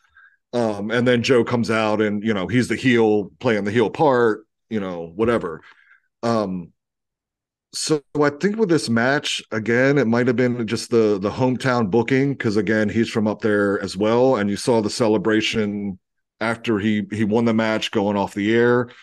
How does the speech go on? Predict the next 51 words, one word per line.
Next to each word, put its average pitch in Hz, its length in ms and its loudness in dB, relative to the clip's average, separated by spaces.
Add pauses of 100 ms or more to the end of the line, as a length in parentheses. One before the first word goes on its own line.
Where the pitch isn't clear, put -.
(160)
which 127 220 0
I 120 120 0
love 117 320 0
that 139 220 0
part, 147 360 0
kind 123 240 -2
of 113 100 0
the, 107 200 -2
the 101 100 -8
celebration, 117 960 0
the, 107 100 0
the 101 160 -4
basking 113 460 -4
in 117 120 0
that, 113 220 0
as 101 200 -2
we 107 80 0
were 101 340 0 (540)
talking 160 260 2
about 135 240 2
last 131 300 0
week 117 240 0
with, 117 320 0
with 104 200 -4
W 110 260 -2
W 107 360 2
E, 131 160 4
kind 117 260 -2
of 110 80 0
just 107 280 -4
ends 117 300 0
and 107 120 -4
goes 110 240 0
off 110 160 0
the 107 180 -2
air 107 300 0
and, 95 260 -6 (240)
and 101 140 -6
that's 101 220 -6
it. 104 240 0 (500)
Whereas 117 300 2
A 123 60 0
E 117 360 2
W, 107 480 2
you 107 100 0
know, 110 140 0
was 104 140 -4
kind 120 260 0
of 113 60 2
like 110 200 0
a, 104 360 0